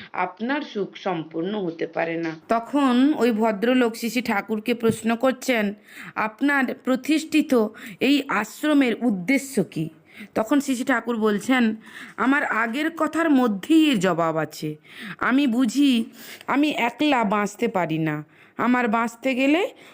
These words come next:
আমার পরিবেশ যাতে বাঁচতে পারে সে ব্যবস্থা আমার করতে হবে। পরিবেশ শুদ্ধ বেঁচে থাকব, বেড়ে উঠব, সুখে থাকব, আনন্দে থাকব,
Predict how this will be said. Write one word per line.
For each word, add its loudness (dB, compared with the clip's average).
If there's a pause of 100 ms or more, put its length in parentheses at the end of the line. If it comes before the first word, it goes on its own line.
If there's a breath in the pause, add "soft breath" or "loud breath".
আমার 0
পরিবেশ 2
যাতে 2
বাঁচতে 0
পারে 0 (280 loud breath)
সে 0
ব্যবস্থা 0
আমার 2
করতে -4
হবে। -4 (440 loud breath)
পরিবেশ 2
শুদ্ধ 2
বেঁচে 2
থাকব, -2 (360 loud breath)
বেড়ে 2
উঠব, 2 (240 loud breath)
সুখে 0
থাকব, 0
আনন্দে 0
থাকব, -2